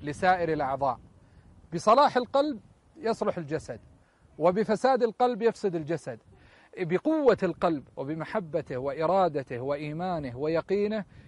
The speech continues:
يستطيع الجسد بعد ذلك أن يتحرك في متاهات واسعة، بل إنك ترى ب-، أحيانًا بعض العاجزين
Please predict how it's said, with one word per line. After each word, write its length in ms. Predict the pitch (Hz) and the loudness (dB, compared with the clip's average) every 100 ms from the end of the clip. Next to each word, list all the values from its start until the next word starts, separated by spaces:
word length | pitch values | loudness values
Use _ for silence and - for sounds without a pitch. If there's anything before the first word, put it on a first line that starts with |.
| - | -6
يستطيع 520 | 165 - 185 262 247 | -4 -2 -2 0 -2
الجسد 480 | 196 175 208 196 160 | 0 -2 0 -2 -2
بعد 200 | 175 175 | -4 -2
ذلك 400 | 180 208 190 185 | 0 0 -2 -4
أن 160 | 175 | -6
يتحرك 680 | 185 180 190 - 220 190 - | -4 -4 -4 -4 -2 -2 -4
في 120 | 190 | -6
متاهات 640 | 170 170 190 170 196 202 - | -6 -6 -4 -2 0 0 0
واسعة، 460 | 165 143 131 113 - _ _ _ - | 0 0 -4 -12 -14 _ _ _ 2
بل 180 | 214 254 | 2 4
إنك 340 | 247 - 220 | 0 -2 0
ترى 300 | 240 233 208 - | 2 2 0 -4
ب-، 180 | 160 220 | -6 -6
أحيانًا 480 | - 208 214 175 | -2 0 0 0
بعض 400 | 160 147 220 196 | -4 0 0 2
العاجزين 800 | 180 170 190 156 151 135 127 120 | 0 2 2 2 -2 -6 -6 -8